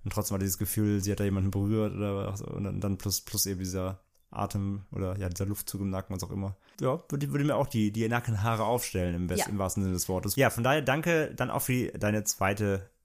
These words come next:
Speaker 1: äh, Geschichte, Jenny, beziehungsweise beide Geschichten natürlich. Ja, du erlebst ja wirklich reichlich, äh, spooky Zeug. Hoffentlich,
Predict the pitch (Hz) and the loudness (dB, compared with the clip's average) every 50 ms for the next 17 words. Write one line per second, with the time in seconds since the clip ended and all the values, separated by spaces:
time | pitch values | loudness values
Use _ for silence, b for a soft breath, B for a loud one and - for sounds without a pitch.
0 | _ _ - 95 92 90 85 85 82 - 92 - - 101 - - - 90 92 98 | _ _ 0 0 2 2 0 -2 -2 -2 -2 0 -2 -2 0 0 0 0 0 -2
1 | - _ _ _ _ 101 98 98 92 101 117 127 120 - - 95 87 82 85 82 | -6 _ _ _ _ 0 2 2 2 2 0 -2 -4 -4 -4 -4 -2 -2 -4 -4
2 | - 82 87 92 90 87 87 82 87 82 - 90 87 - 87 92 104 - - B | 0 0 0 0 0 -2 -4 -8 -8 -6 -6 -6 -6 -4 -4 -4 -4 -6 -10 B
3 | B B B B B B B B B B 107 110 92 80 80 98 104 117 120 - | B B B B B B B B B B 2 2 2 4 2 2 2 2 2 2
4 | 120 110 110 110 107 - - - 92 95 101 104 - - 101 - - - - - | 0 0 0 -2 -4 -6 -8 -8 -2 0 0 -2 -2 -4 -8 -8 -8 -8 -4 -2
5 | 98 - - - - 107 92 98 92 - - - 85 82 90 87 - 107 95 - | -2 -2 -2 0 -2 -2 -2 0 -4 -2 -2 0 -2 -2 -2 -2 -4 -6 -4 -2
6 | - 101 98 101 98 - - - | -2 0 0 0 -2 -4 -12 -16